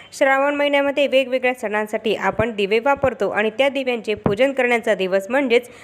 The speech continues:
दीप अमावस्या होय. दीप अमावस्येला शंकराचे, पार्वतीचे आणि कार्तिकेचे पूजन हे केले जाते.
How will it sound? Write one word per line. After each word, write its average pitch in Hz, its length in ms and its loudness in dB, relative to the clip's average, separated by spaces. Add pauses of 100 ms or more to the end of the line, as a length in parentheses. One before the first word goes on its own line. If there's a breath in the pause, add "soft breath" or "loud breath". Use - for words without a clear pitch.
(140 loud breath)
दीप 269 240 2
अमावस्या 190 560 2
होय. 185 280 4 (320)
दीप 254 240 2
अमावस्येला 285 840 4 (340 loud breath)
शंकराचे, 233 600 2
पार्वतीचे 202 680 -2
आणि 202 160 2
कार्तिकेचे 208 640 0
पूजन 196 400 2
हे 196 120 -2
केले 226 300 0
जाते. 170 440 -6